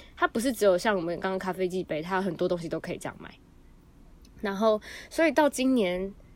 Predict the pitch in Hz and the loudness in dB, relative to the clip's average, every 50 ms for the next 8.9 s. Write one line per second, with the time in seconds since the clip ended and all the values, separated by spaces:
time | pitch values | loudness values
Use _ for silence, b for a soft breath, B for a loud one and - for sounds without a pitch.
0 | - - - - - - - - - - - - - 233 - 254 247 233 220 208 | -20 -20 -20 -20 -20 -20 -20 -20 -20 -20 -12 -6 -6 -4 -2 0 2 4 4 6
1 | 196 185 - - - 240 196 - - 185 165 175 - 180 170 180 - - - - | 6 4 4 2 0 0 0 0 -2 -4 -4 -4 -6 -6 -8 -8 -10 -12 -18 -16
2 | 202 220 156 156 - - - - - B B B B B B - 202 185 190 202 | -14 -14 -14 -14 -16 -16 -18 -20 -20 B B B B B B -6 -4 -2 0 0
3 | 202 208 196 202 196 196 202 196 - 208 190 185 175 160 - - b b b b | 0 0 0 0 2 2 2 2 2 2 2 2 2 0 -4 -8 b b b b
4 | b b b b - - - - - 269 294 269 254 - - - 294 285 277 - | b b b b -20 -20 -10 -2 2 2 4 4 2 0 0 2 2 2 4 4
5 | 277 254 247 247 247 - 269 254 254 247 262 262 226 202 196 196 226 214 196 - | 4 4 4 2 0 -2 -2 -4 -4 -2 0 2 4 4 4 4 2 0 0 0
6 | 202 180 180 185 135 - 175 180 185 196 - - - 185 180 165 160 - - - | -2 -2 -2 -2 -4 -6 -8 -6 -4 -4 -4 -4 -4 -6 -6 -6 -6 -8 -6 -4
7 | 185 180 190 - - 135 - - - - - - - - 196 202 196 190 180 180 | -4 -4 -4 -6 -8 -8 -10 -12 -20 -20 -20 -20 -14 -10 -4 -4 -2 -2 -4 -6
8 | - 185 175 160 175 170 170 165 180 185 170 156 - - - - - | -8 -8 -6 -6 -6 -6 -6 -4 -6 -6 -6 -6 -8 -8 -10 -12 -16